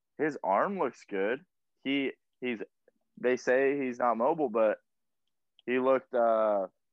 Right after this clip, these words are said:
I mean, as mobile, maybe not as good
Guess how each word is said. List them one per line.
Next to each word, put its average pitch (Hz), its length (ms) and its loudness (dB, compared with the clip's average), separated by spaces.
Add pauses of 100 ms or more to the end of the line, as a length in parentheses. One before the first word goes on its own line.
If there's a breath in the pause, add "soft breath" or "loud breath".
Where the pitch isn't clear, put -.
(140)
I 117 80 -2
mean, 117 240 -4
as 110 280 2
mobile, 117 640 -4 (200)
maybe 151 160 -4
not 160 200 0
as 117 320 -2
good 131 500 -8